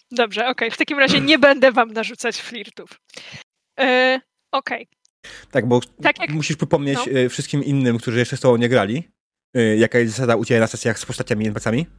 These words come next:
Speaker 1: Tak, że absolutnie wszystkie moje N P C są romansowalne i co prawda większość z nich ma swoje preferencje, ale raczej są to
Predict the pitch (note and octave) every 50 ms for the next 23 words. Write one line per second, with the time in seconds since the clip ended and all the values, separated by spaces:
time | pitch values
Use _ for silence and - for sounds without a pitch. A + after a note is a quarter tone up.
0 | _ _ _ _ _ _ _ _ _ _ _ - C#4 C4+ B3+ A#3 G#3 A#3+ C4 C4
1 | - - - D4+ D4 - - C#4+ - - C#4+ - - D4 C4 B3+ C4 B3+ B3+ -
2 | C#4 C4+ - C4 - C4+ B3+ B3 C4 B3+ B3+ B3 - - B3 G#3+ A3+ A3+ C4 D4+
3 | D#4+ F#4 G#4+ A4 F#4+ - F#4+ - - E4+ C#4 B3+ C#4 B3+ D4 D4+ D4+ - - C#4+
4 | C4 - - B3 B3+ B3+ B3 - C4+ B3+ A#3+ A#3 A#3 A#3+ A#3+ A#3+ - - - A#3+
5 | A#3+ - - B3 A#3 - A#3+ A3 A3+ C4 C4 - F4+ F#4 F#4 F4 E4+ - C#4 B3
6 | B3+ B3+ B3 B3 B3 - D4 C4+ - C4 B3+ - - A#3+ B3